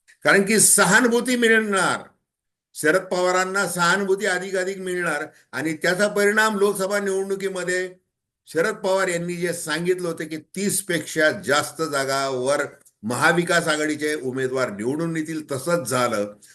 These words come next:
आणि आता विधानसभा निवडणुकीमध्ये शरद पवार यांनी एकशे सत्तर ते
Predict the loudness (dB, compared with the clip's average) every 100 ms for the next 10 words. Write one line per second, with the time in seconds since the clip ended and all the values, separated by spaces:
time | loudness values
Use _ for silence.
0 | _ 2 2 2 2 2 6 6 6 0
1 | 2 2 2 0 -2 -6 -4 -2 0 -2
2 | -6 -20 _ 0 2 2 0 0 2 0
3 | -2 -4 -4 -4 -8 -8 -6 -8 -2 -2
4 | 0 0 0 -2